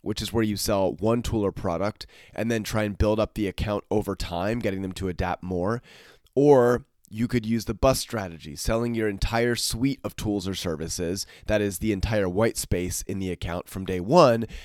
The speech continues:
by packaging it as an all-in-one comprehensive solution to permanently solving the customer's problem. The way you structure the deal and approach it with the prospect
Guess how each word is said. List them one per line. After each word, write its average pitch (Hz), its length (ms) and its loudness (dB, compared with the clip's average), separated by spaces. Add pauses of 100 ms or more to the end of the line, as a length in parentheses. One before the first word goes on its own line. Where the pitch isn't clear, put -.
(260)
by 156 200 8
packaging 113 580 0
it 104 140 -2
as 98 400 -4
an 95 300 -4 (100)
all-in-one 101 480 -2
comprehensive 85 640 -6
solution 120 420 2
to 92 80 -4
permanently 113 520 -2
solving 87 360 -6
the 85 80 -8
customer's 85 400 -10
problem. 95 400 -2 (340)
The 110 120 2
way 120 280 6
you 151 200 4
structure 123 420 -2
the 101 100 -2
deal 107 240 0
and 95 80 -2
approach 104 360 -2
it 113 260 0
with 95 220 -6
the - 80 -6
prospect 117 680 0